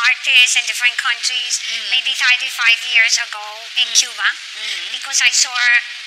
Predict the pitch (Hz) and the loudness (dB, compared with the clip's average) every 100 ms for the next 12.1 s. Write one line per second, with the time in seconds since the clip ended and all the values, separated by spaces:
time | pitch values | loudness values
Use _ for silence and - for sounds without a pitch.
0 | 220 247 277 277 277 254 240 220 226 262 | -6 0 2 2 2 0 0 0 2 4
1 | 220 220 - - 240 233 - - - - | 4 4 0 -2 -2 -2 -4 -12 -14 -14
2 | - - - - 320 294 277 - 277 240 | -14 -14 -10 -8 0 2 2 0 -2 -2
3 | 233 220 - - 254 240 220 226 - 226 | -4 -6 -6 -4 2 2 2 -2 2 6
4 | 214 208 220 220 - 208 185 196 254 254 | 6 2 -2 -2 -2 0 2 2 2 2
5 | 226 247 226 240 - - 240 214 214 208 | 2 0 2 0 2 2 4 2 -2 -2
6 | 214 180 151 - - 233 233 262 254 247 | -2 -2 -4 -6 -8 -4 -2 0 0 2
7 | 247 - 269 254 247 - 262 - 226 196 | 2 2 2 4 6 4 4 -4 -2 0
8 | 185 - - - 269 254 240 220 - 220 | 0 -2 -12 -10 -8 0 2 2 0 -10
9 | 208 - - - - 262 - 247 285 226 | -10 -12 -14 -6 0 6 6 6 2 0
10 | 214 214 208 214 - 254 - 247 240 233 | 0 0 2 0 -2 -4 2 4 4 2
11 | 240 302 294 277 208 - 226 214 214 - | 0 0 0 0 0 -2 -2 0 0 0